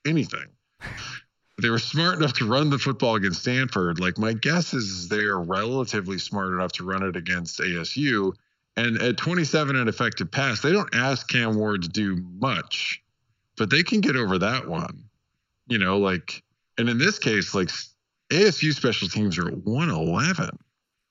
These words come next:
And then offensively, like, yes, A S U's made some progress. They're up to fifty-nine overall in beta rank. They're at number forty in effective pass, but, like,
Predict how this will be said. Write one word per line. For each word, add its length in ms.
And 100
then 80
offensively, 760
like, 220
yes, 240
A 60
S 260
U's 140
made 160
some 140
progress. 540
They're 200
up 140
to 80
fifty-nine 640
overall 400
in 60
beta 260
rank. 280
They're 180
at 40
number 220
forty 400
in 100
effective 400
pass, 460
but, 240
like, 340